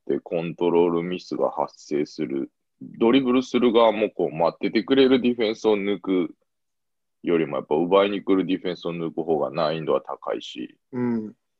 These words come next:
Speaker 1: やっぱり多少のコントロールミスって自分の思った百パーセントのコントロールで抜けないと思うから、
Speaker 2: うん。
Speaker 1: その後のセカンドを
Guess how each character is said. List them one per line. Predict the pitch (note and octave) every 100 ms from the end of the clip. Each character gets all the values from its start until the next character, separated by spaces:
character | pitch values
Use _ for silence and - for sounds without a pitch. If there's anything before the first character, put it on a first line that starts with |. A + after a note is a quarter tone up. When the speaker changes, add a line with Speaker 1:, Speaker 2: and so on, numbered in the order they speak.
| _ _ -
Speaker 1:
や | -
っ |
ぱ | A#2
り |
多 | - A2+
少 | B2
の | A#2+
コ | G#2+ A2
ン | G2+
ト |
ロ | G#2
ー | G2+
ル |
ミ | F#2+
ス | F2 -
っ |
て | -
自 | E2+ E2+
分 | G2+
の |
思 | A2+ A#2
っ |
た | -
百 | - - -
パ | E2+
ー |
セ | -
ン | D#2+
ト | D2+
の | D2
コ | -
ン | C#2+
ト | D#2
ロ | D2+
ー |
ル | C2
で | C2 B1
抜 | D#2
け | D#2+
な | D2+
い | G1+
と | -
思 | G#1+
う | G1+
か | -
ら、 | - - _ _ -
Speaker 2:
う | B2
ん。 | A#2+ A2 G2 _ _ _ _ _ _ _
Speaker 1:
そ | - - B2+
の | C#3 C3+
後 | C#3+ C#3+ F#3
の | G3 G3 G#3 G3 G#2 - - -
セ | - D3
カ | E3+
ン | D#3+ D#3
ド | D3+
を | D3+ D3 D3 C3+